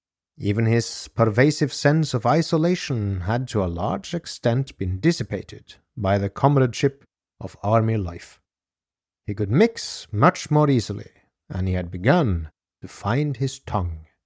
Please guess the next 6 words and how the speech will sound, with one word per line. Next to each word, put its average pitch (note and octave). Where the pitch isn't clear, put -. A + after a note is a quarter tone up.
Nilsson's A3+
first D3
posting A#2
as G#2+
a F#2+
private A#2+